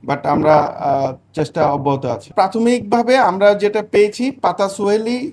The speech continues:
তাদেরকে, যারা শুটার, আহ, তাদেরকে অর্থ সরবরাহ করেছিল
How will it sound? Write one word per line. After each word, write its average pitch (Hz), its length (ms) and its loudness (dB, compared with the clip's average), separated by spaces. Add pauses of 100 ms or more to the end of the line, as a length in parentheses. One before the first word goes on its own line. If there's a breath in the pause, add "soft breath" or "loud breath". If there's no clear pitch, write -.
(120)
তাদেরকে, 170 520 -2
যারা 165 360 2
শুটার, 202 440 0
আহ, 170 440 2
তাদেরকে 180 600 -2
অর্থ 165 360 -4
সরবরাহ 185 400 -4
করেছিল 185 440 -4